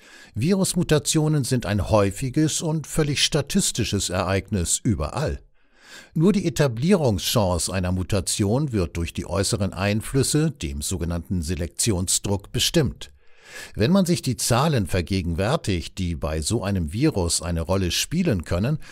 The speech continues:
sieht es vereinfacht folgendermaßen aus. Wenn eine Zelle in unserem Körper von einem Virion befallen wird, beginnt ein Reproduktionszyklus, der in der Literatur von sars cov zwei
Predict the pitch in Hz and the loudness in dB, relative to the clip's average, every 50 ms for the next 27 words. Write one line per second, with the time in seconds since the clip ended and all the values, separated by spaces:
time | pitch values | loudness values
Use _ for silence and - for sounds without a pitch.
0 | - - - - 117 147 170 165 - 165 - - - 180 104 117 131 - - 151 | -18 -16 -10 -4 0 0 0 0 0 -2 -2 0 0 0 2 2 0 0 0 -2
1 | 135 - - - - 151 92 76 65 65 65 67 69 71 71 71 - - 87 76 | -2 -4 -2 2 4 4 4 4 2 -4 -6 -6 -6 -6 -6 -6 -6 -6 -6 -4
2 | 80 78 71 - - - - _ _ _ _ _ _ _ _ - 110 165 190 147 | -4 -4 -4 -6 -8 -10 -12 _ _ _ _ _ _ _ _ 0 2 2 2 4
3 | 180 185 170 - - - - 135 139 160 165 165 - 110 123 123 120 143 139 139 | 4 2 2 2 0 0 2 4 4 6 4 4 2 2 0 0 0 0 0 0
4 | 123 127 127 - - - 113 117 117 - - 87 82 - - 92 85 67 90 90 | 0 0 -2 0 2 2 4 4 4 2 2 0 0 0 0 -2 -2 -2 -2 -2
5 | 82 80 73 98 98 87 95 92 98 101 113 123 120 123 - - - 113 110 113 | -2 -2 0 0 0 2 2 2 2 2 2 2 0 -2 -4 -2 0 2 2 4
6 | 113 107 95 82 80 87 76 78 76 - - - - 90 - 117 123 156 160 - | 4 2 2 0 0 -2 -2 -4 -4 -8 -10 -8 -8 -6 -2 0 0 0 0 -2
7 | - 123 147 160 160 123 117 113 123 - - 131 - 143 - - - - 143 123 | -4 -4 -2 -2 0 0 2 0 0 0 0 -2 -2 -4 -6 -2 -2 0 2 2
8 | 101 92 78 - - - - - - 80 78 - - 82 82 73 67 - - - | 2 2 0 -2 -2 -2 -2 -4 -4 -4 -4 -6 -6 -6 -4 -4 -4 -4 -6 -4
9 | - 98 87 76 80 90 92 80 90 85 - 92 80 92 85 - - 117 123 131 | -2 -2 -2 -2 -2 -4 -2 -2 -4 -4 -4 -2 -2 -2 -4 -2 -2 -2 0 2
10 | 160 185 175 - - 87 80 71 - - 87 85 - - - - - - - - | 2 2 2 0 -2 -4 -4 -4 -4 -4 -4 -4 -2 -2 -2 -2 -2 -2 -2 -2
11 | - 107 98 107 113 131 | 0 2 2 2 0 -2